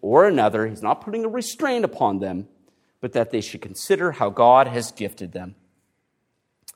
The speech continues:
And that's why the Apostle Paul, for example, in First Timothy chapter five, will actually exhort that younger widows should remarry. For those who are relatively young, who, who are still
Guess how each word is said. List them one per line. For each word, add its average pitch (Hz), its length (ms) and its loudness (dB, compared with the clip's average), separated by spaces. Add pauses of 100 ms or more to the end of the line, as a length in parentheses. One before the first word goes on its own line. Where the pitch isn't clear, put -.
(920)
And 214 80 4
that's 233 140 6
why 214 140 10
the 160 80 4
Apostle - 380 2
Paul, 226 280 4
for 170 120 -6
example, 156 420 -2
in 107 60 -6
First 147 340 -8
Timothy 139 340 -8
chapter 107 340 -2
five, 190 380 -2
will 143 160 4
actually 185 400 2
exhort 220 480 4
that 175 160 -2
younger 160 300 0
widows 104 440 -4
should 127 240 -8
remarry. 95 440 -12 (840)
For 208 120 -4
those 208 200 2
who 185 200 -2
are 185 120 4
relatively 170 520 2
young, 143 260 0
who, 147 320 -4
who 160 180 -4
are 156 80 -2
still 180 380 2